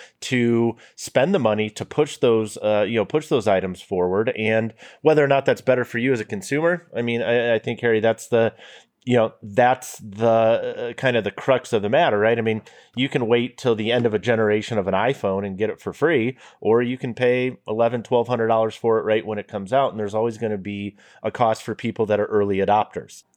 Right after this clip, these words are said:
You know, twenty-four million golfers, whatever, uh, out there. And, and companies know that their next release is really gonna be dependent on,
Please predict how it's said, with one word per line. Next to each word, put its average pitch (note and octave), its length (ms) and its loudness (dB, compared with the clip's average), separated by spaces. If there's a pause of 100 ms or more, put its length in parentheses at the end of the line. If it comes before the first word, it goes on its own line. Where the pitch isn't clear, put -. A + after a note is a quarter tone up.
(120)
You G#2 80 -4
know, G#2+ 80 2
twenty-four A2+ 540 -4
million G#2+ 260 -2
golfers, G#2 460 -2
whatever, A2+ 500 0
uh, G2+ 280 0
out G2+ 220 -2
there. B2+ 160 2
And, G2+ 280 -4
and G2+ 160 -8
companies A#2 440 -6
know C3+ 240 0
that G#2+ 300 0 (380)
their A2 240 0
next A2+ 360 -2
release A2+ 440 -2
is G2 120 -10
really G#2+ 220 0
gonna G2+ 160 -2
be G2+ 160 -6
dependent G2+ 420 -6
on, G2 380 -4